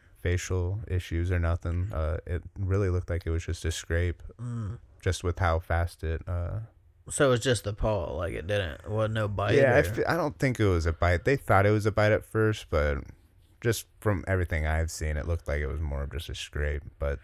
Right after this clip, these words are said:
Speaker 1: they ended up killing, get, that dog, you know, basically died 'cause of that shit. Which, like I said, I think it's kinda shitty 'cause it was in its
Speaker 2: Yeah.
Speaker 1: own home. Little girl didn't have permission.
Speaker 2: Yeah, it's rough.
Speaker 1: Yeah, but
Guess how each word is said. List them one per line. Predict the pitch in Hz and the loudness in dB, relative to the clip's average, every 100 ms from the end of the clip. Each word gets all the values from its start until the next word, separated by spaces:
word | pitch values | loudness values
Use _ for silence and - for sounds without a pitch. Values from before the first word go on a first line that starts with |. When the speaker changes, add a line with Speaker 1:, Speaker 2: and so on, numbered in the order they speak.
| - | -6
Speaker 1:
they | 80 | -2
ended | 104 76 | 0 0
up | 69 - | -4 -4
killing, | 92 98 87 | -2 -2 0
get, | 90 - - - | -2 -2 -10 -2
that | 98 | 0
dog, | 85 85 82 92 - | 2 0 0 -4 -6
you | |
know, | 78 76 85 92 - - | -4 -2 -2 -4 -12 -8
basically | 78 80 76 85 85 85 | -4 -4 -4 -2 -2 -2
died | - 82 85 78 - - _ - - - - - | 0 2 2 -2 -8 -20 _ -20 -20 -20 -20 -14
'cause | - 80 | -4 -2
of | 73 | 0
that | 71 67 | 0 -2
shit. | - 71 69 - _ - _ - | -4 -4 -4 -8 _ -20 _ -12
Which, | 82 - - - - | -12 -12 -20 -14 -2
like | 87 | 0
I | 80 | 2
said, | - 76 | 0 0
I | 85 | 0
think | 85 | -2
it's | 73 | -4
kinda | - 76 | -4 -4
shitty | 73 85 73 73 78 | -2 -2 -2 -2 -2
'cause | 73 | -4
it | 73 | -4
was | 76 | -2
in | 110 | 0
its | 110 69 | 0 0
Speaker 2:
Yeah. | 82 | 0
Speaker 1:
own | 82 | 0
home. | 82 76 78 78 - - _ - - - - - | 0 -2 -4 -6 -10 -20 _ -20 -20 -20 -18 -6
Little | 101 90 | -2 -2
girl | 85 78 | 0 0
didn't | 87 80 | 0 -2
have | 76 82 | -2 -2
permission. | 92 82 78 - 78 82 - - - - - - - - 110 | -2 -2 -2 -4 -6 -6 -8 -14 -20 -20 -20 -20 -20 -10 0
Speaker 2:
Yeah, | 120 | 4
it's | 127 - | 4 4
rough. | 127 131 117 - - - - - - - - | 4 4 2 -6 -16 -20 -20 -20 -20 -20 -10
Speaker 1:
Yeah, | 123 131 131 131 | 2 4 6 6
but | 113 113 113 | 4 4 4